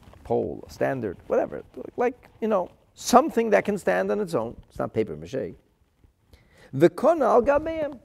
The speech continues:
and there is a reed on the top. So we could be talking about some kind of pole. A pole on either side and a pole across the top. What do you call that image?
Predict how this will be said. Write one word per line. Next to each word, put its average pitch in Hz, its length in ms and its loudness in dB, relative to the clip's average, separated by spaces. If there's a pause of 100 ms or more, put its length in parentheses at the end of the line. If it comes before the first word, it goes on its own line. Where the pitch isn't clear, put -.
(800)
and 196 160 -2
there 240 120 4
is 220 100 2
a 240 60 8
reed 285 340 2
on 247 140 4
the 247 60 -8
top. 269 360 0 (1000)
So 233 140 2
we 262 100 2
could 226 120 -4
be 254 60 -2
talking 254 360 4
about 185 320 4 (340)
some 220 460 2
kind 180 640 0 (300)
of 208 160 -4
pole. 285 380 0 (1120)
A 156 60 2
pole 170 680 4 (200)
on 165 140 4
either 226 220 4
side 131 440 2 (160)
and 339 120 4
a 403 60 4
pole 175 260 2
across 262 300 0
the 339 80 -8
top. 330 420 0 (140)
What 185 380 2
do 226 80 0
you 208 220 0
call 170 300 2
that 156 180 2
image? 135 440 -8